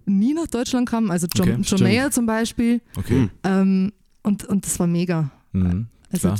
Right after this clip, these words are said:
Speaker 1: für die paar Jahre war's genial.
Speaker 3: Ich glaube, es ist auch schwer zu beurteilen in dem Alter, gerade
Speaker 2: Ja,
Speaker 3: so
Speaker 2: sowieso.
Speaker 3: Kleinskun-,
Speaker 2: Mhm.
Speaker 3: die Kleinkunstsachen und so, so kleine Veranstaltungen.
Speaker 1: Ja,
Speaker 3: Ich glaub, die
Speaker 1: absolut.
Speaker 3: besucht
Speaker 1: Da,
Speaker 3: man ja nicht
Speaker 1: da
Speaker 3: in
Speaker 1: war
Speaker 3: dem
Speaker 1: ich nicht
Speaker 3: Alter.
Speaker 1: Teil davon. Also es
Speaker 3: Voll.
Speaker 1: war wirklich nur so im Rahmen,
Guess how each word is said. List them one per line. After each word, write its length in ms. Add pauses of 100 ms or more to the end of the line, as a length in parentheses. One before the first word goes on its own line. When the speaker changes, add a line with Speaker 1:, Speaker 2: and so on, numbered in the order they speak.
Speaker 1:
für 220
die 140
paar 160
Jahre 260
war's 180
genial. 300
Speaker 3:
Ich 80
glaube, 240
es 100
ist 140
auch 100
schwer 280
zu 160
beurteilen 480
in 100
dem 220
Alter, 420
gerade 220
Speaker 2:
Ja, 120
Speaker 3:
so 120
Speaker 2:
sowieso. 180
Speaker 3:
Kleinskun-, 500
Speaker 2:
Mhm. 60
Speaker 3:
die 80
Kleinkunstsachen 880
und 120
so, 180
so 120
kleine 320
Veranstaltungen. 540
Speaker 1:
Ja, 80
Speaker 3:
Ich 80
glaub, 100
die 120
Speaker 1:
absolut. 220
Speaker 3:
besucht 220
Speaker 1:
Da, 40
Speaker 3:
man 100
ja 120
nicht 180
Speaker 1:
da 20
Speaker 3:
in 60
Speaker 1:
war 80
Speaker 3:
dem 60
Speaker 1:
ich 60
nicht 120
Speaker 3:
Alter. 120
Speaker 1:
Teil 120
davon. 400
Also 200
es 60
Speaker 3:
Voll. 100
Speaker 1:
war 60
wirklich 240
nur 160
so 80
im 160
Rahmen, 500